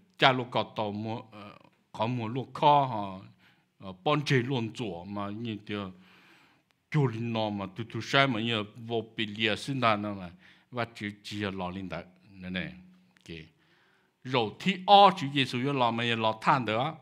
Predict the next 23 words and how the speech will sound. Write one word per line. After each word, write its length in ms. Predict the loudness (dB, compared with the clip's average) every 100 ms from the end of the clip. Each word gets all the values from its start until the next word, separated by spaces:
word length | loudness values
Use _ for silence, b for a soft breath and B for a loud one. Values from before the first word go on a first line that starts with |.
| _
họ 180 | -14 -8
tới 140 | -6 -2
thâu, 160 | 0 0 -2 -14 -20 _ -2
thâu 180 | 0
lửa 420 | 2 0 -2 -4 -10
chữ 120 | -8 -6
Giêsu 260 | -4 -6 -6
tôi 120 | -4
lo 180 | -2 -2
tôi 140 | -2
ở 100 | -6 -6
xe 160 | -4
xong 260 | -4 -4 -4
nó 120 | -4
lên 320 | -2 -2 -4
mà 140 | -8 -10 B B B
lo 120 | -6
yêu 300 | -4 -2 -4 -4
với 260 | -8 -6 -4
tôi 100 | -2
nhầm 360 | -2 -4 -8 -10
mà 60 | -12 -8
á, 180 | -8